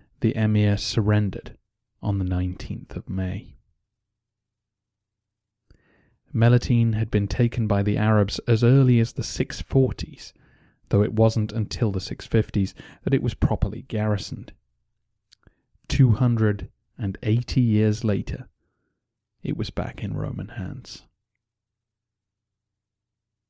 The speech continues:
Romanus and John had discussed the potential fate of the city.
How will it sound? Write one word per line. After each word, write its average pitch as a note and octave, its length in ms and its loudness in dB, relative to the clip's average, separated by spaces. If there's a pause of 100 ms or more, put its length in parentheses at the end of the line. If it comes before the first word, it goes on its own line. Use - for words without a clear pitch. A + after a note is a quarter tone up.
(1800)
Romanus D#3+ 800 6
and A#2 240 0
John G2+ 340 2
had G2+ 320 -4
discussed - 760 -8
the G2+ 260 -6
potential - 680 -4
fate - 640 -8
of G#2 140 -8
the A2 100 -4
city. F#2+ 400 -4